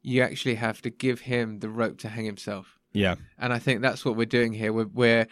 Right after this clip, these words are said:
Speaker 1: slowly, uh, circling him. We've got all the new backroom staff. Uh, we're building the squad on the pitch, and it's, and it's put up or shut up.
Speaker 2: Yeah.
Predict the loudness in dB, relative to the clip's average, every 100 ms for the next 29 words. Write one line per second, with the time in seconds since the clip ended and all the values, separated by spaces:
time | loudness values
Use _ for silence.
0 | -8 _ -4 0 6 8 8 8 6 4
1 | -2 _ _ _ _ -4 -2 -4 -6 -10
2 | -4 2 8 8 8 2 0 -2 -6 -8
3 | -14 _ _ _ -8 -6 -2 0 2 4
4 | 4 4 2 2 -4 -4 -8 -6 -2 2
5 | 2 0 -4 -14 _ _ _ _ _ _
6 | -10 -6 -4 -6 -2 -2 4 8 10 8
7 | 4 2 -4 -2 2 2 2 -2 -4 -2
8 | -2 -4 -14 -8 -2 0 -2 -6 -18 -16
9 | -8 -6 -6 -6 -4 -4 -4 -6 -4 -6
10 | -6 -8 -10 _ _ _ _ _ _ _
11 | -20 -20 _ _ _ 4 6